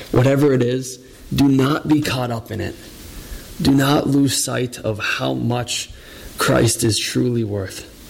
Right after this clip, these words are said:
how he is your greatest treasure. That's something that I think often we, we lose sight of. I've lost sight of that myself at times. I've definitely gotten too caught up in the finer points of theology before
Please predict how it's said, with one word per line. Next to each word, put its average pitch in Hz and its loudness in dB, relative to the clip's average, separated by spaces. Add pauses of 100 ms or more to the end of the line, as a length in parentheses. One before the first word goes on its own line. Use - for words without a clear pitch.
(520)
how 120 2
he 139 6
is 110 2
your 117 0
greatest 113 -2
treasure. 104 -6 (2000)
That's 104 2
something 123 2
that 107 -4 (240)
I 110 -4
think 120 2
often 113 -2
we, 107 0
we 117 0
lose 113 0
sight 104 -6
of. 92 -6
I've 123 0
lost 113 0
sight 110 -4
of 101 -8
that 104 -6
myself 110 -4
at - -6
times. 98 -4 (1300)
I've 107 2
definitely 127 2
gotten 104 -2
too 120 -2
caught 110 -2
up 104 -4
in 98 -6 (400)
the 113 2
finer 117 2
points 107 -4
of 110 -6
theology 98 -4
before 95 -4